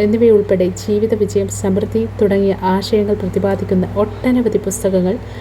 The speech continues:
രചിച്ചിട്ടുണ്ട്. മെറ്റാഫിസിക്കൽ ശാസ്ത്രത്തിൽ ഡോക്ടറേറ്റ് നേടിയിട്ടുള്ള ഇദ്ദേഹം ഒരു അംഗീകൃത മെറ്റാഫിസിക്കൽ പ്രയോക്താവും നിയുക്ത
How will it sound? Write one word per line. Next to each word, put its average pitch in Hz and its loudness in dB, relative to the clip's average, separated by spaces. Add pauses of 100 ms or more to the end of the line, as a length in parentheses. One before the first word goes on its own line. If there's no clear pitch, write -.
(240)
രചിച്ചിട്ടുണ്ട്. 185 0 (580)
മെറ്റാഫിസിക്കൽ 240 2 (100)
ശാസ്ത്രത്തിൽ 202 -2 (160)
ഡോക്ടറേറ്റ് 220 0
നേടിയിട്ടുള്ള 180 2 (100)
ഇദ്ദേഹം 175 0 (260)
ഒരു - 2 (100)
അംഗീകൃത 214 0 (100)
മെറ്റാഫിസിക്കൽ 196 -2
പ്രയോക്താവും 185 0 (640)
നിയുക്ത 240 2